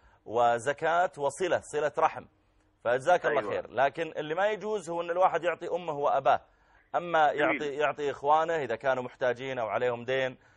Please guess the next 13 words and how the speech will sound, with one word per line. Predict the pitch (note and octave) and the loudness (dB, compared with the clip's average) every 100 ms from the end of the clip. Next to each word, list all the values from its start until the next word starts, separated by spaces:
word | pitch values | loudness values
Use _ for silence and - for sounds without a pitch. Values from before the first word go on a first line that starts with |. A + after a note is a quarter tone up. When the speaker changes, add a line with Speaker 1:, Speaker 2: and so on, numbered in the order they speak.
| _ - | _ -2
Speaker 1:
أو | B2+ | 0
ما | C3 C3+ | 2 0
شابه | B2+ C3 B2 B2+ | 0 0 2 2
ذلك، | B2 C3 B2 A2+ | 2 2 0 -4
أو | A2 | -4
مثلًا | B2+ C3+ B2 | -2 -2 -2
يبني | C#3 C3 C3 | -4 -4 -6
مسكن | C3+ D3 - C#3+ | -6 -6 -4 -2
وتوقف | B2 A#2 C3+ C#3+ C#3 C3+ | -2 -2 -2 0 -2 -2
المسكن، | B2 C#3+ - C#3+ A#2+ | -2 -6 -6 -6 -6
والمسكن | G2+ C3+ C#3+ D3 C3 | -4 -4 -6 -6 -8
بالنسبة | D#3+ C#3 D3+ | -10 -6 -6
للإنسان | A2+ C#3+ C3 E3 E3+ | -4 -6 2 2 2